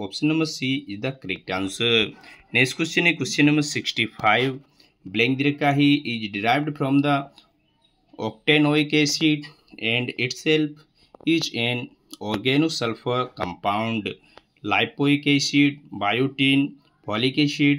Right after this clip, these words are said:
और cobalamin।" तो दोस्तों इसका करेक्ट आंसर हो जाएगा ऑप्शन नंबर ए, lipoic acid is the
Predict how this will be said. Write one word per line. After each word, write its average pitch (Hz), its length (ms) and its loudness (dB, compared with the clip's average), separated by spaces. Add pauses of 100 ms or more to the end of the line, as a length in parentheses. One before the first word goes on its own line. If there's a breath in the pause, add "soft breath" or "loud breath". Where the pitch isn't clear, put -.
(100)
और 143 220 -8
cobalamin।" 104 800 0 (360 soft breath)
तो - 80 -16
दोस्तों 151 240 -2
इसका 175 220 -4
करेक्ट 120 340 -4
आंसर 147 320 4
हो 156 120 0
जाएगा 151 360 2
ऑप्शन 104 380 -6
नंबर 107 260 0 (120)
ए, 127 360 4 (920 soft breath)
lipoic 147 720 2
acid 147 400 2
is 107 280 -10
the 139 120 -4